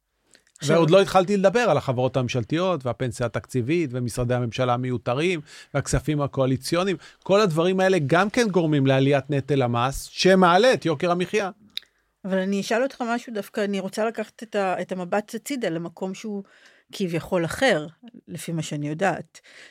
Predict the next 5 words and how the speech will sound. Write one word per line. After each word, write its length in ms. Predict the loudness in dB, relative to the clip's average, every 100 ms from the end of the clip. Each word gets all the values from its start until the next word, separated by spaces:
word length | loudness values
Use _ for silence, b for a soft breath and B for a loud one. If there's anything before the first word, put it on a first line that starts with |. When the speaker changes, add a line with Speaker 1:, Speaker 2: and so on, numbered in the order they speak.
| B
Speaker 1:
שזה 260 | -10 -8
בעצם 340 | -4 -6 -8 -10
כל 200 | -4 -4
ההייטק. 600 | 0 -2 -2 -8 -12 -14 -20 _ _ _ -18
ונוצר 1300 | -14 -6 -2 0 0 0 -2 -2 -2 -2 -4 -4 -6